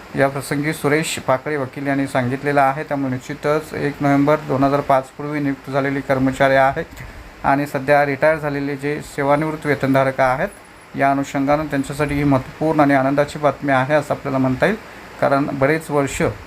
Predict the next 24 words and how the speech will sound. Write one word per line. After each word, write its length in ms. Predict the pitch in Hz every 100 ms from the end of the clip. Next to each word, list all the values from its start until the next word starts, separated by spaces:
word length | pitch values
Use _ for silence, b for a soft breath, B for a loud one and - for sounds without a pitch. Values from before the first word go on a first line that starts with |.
| - - -
हे 120 | 139
कर्मचारी 560 | 143 139 147 143 147
आहेत, 280 | 147 139 147 160
विशेषतः 400 | 135 143 139 147
शिक्षक, 360 | - 127 170 147
शिक्षकेतर 440 | 135 - 139 151
कर्मचारी 560 | 156 139 135 131 143 135
जे 100 | 135
आहेत 240 | 131 143 143
ते 60 | 143
शि-, 180 | -
अ, 360 | 143 143 135 135
राज्य 220 | 131 131
सरकारकडं, 580 | 143 143 143 135 - 147 156 - - - - -
न्यायालयाकडं 640 | 143 135 139 147 147 151 151
पाठपुरावा 520 | 143 143 - 156 147
करत 200 | 143 139
होते 180 | 135 139
आणि 180 | 151 135
या 120 | 139
अनुषंगानं 540 | 139 143 147 143 147 151
हा 180 | 139
जो 120 | 139 139
निकाल 340 | 131 139 143